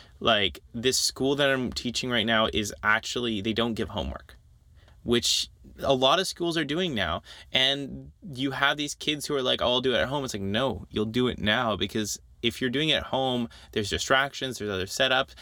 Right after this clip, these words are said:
and then you're also getting a lot more information in a shorter period of time because it's jam-packed. You're having, it's fun. Like, we're literally just making documentaries with kids, and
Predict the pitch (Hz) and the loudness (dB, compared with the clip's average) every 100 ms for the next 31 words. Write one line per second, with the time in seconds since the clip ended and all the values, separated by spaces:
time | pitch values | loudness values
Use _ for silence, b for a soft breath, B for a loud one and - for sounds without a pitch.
0 | B - 151 170 165 180 160 117 120 131 | B -2 0 2 2 4 0 2 2 2
1 | 120 113 101 117 110 117 110 - 104 98 | 2 2 4 0 0 -2 -2 -4 -4 -4
2 | - 113 101 - 101 98 127 131 110 - | -2 -2 -2 -2 -2 0 2 2 0 -4
3 | 107 - B B - 113 - - 113 92 | -6 -6 B B -2 -2 0 0 0 2
4 | 113 - - 113 101 110 107 104 98 - | 0 0 -6 -6 2 2 2 -4 -6 -6
5 | 120 - - 107 101 - b b - 107 | -6 -4 -2 0 0 -4 b b -2 0
6 | 101 117 127 127 135 131 123 123 120 110 | 0 -2 0 2 2 2 0 -2 0 0
7 | 117 107 101 98 104 104 107 95 92 - | 0 2 2 2 0 0 -2 -4 -8 -2
8 | 110 73 - - 95 90 | -2 -2 -6 -6 -6 -6